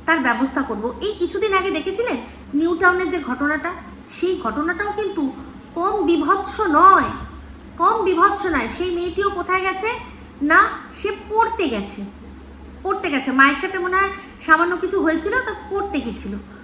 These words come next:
পড়তে গিয়ে রাস্তা থেকে তাকে তুলে নিয়ে গিয়ে বীভৎস নারকীয় ঘটনা ঘটানো হলো। তার জ্বালা যন্ত্রণা কি একটুও কম তিলোত্তমার থেকে?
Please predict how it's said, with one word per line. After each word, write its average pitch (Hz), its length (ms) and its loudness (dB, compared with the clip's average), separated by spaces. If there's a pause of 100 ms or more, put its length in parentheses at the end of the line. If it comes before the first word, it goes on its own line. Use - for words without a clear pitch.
(220)
পড়তে 339 380 -2
গিয়ে 403 140 0
রাস্তা 302 340 4
থেকে 370 260 -4
তাকে 285 320 -4
তুলে 285 180 2
নিয়ে 285 300 2
গিয়ে 359 180 -4 (420)
বীভৎস 330 540 2
নারকীয় 294 640 4
ঘটনা 302 400 2 (420)
ঘটানো 240 300 -2
হলো। 208 200 -6 (500)
তার 359 300 10
জ্বালা 392 260 6
যন্ত্রণা 392 480 2
কি 403 340 -4
একটুও 415 360 -2
কম 415 380 -4
তিলোত্তমার 330 580 0
থেকে? 302 300 -8